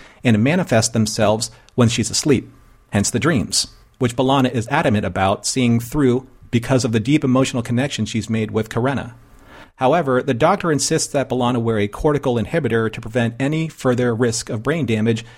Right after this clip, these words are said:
which will unfortunately inhibit any future dreaming.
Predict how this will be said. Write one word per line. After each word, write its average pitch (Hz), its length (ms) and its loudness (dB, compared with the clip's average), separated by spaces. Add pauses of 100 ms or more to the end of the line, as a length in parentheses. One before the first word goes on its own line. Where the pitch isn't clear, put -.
(140)
which 139 240 -2
will 120 220 4
unfortunately 113 800 0
inhibit 117 560 2
any 98 160 -2
future - 340 -6
dreaming. 110 420 -2